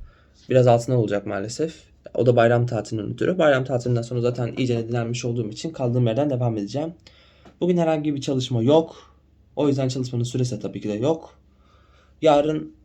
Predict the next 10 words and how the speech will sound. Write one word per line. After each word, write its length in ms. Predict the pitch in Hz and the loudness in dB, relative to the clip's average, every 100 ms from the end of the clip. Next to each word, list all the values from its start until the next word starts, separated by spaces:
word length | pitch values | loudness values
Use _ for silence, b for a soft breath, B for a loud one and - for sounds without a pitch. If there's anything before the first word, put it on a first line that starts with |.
| _ 120 | _ -2
e, 400 | 120 120 120 135 | 2 2 2 0
bu 100 | 156 | 2
hafta 540 | 143 - 147 135 - - | 0 4 4 4 0 -6
uygulamış 480 | 131 135 143 139 139 | -4 0 0 0 0
olduğum 300 | 117 113 110 | 2 0 0
programın 600 | 131 127 120 135 180 185 _ _ | 0 2 2 0 -2 -8 _ _
onluk 380 | 127 127 170 170 | 2 4 2 0
puan 280 | 147 139 139 | -2 0 2
değerlendirmesini 640 | 127 123 120 120 120 131 | 4 4 2 2 -2 -2
yapacağım. 380 | 113 - 127 | -4 -2 -4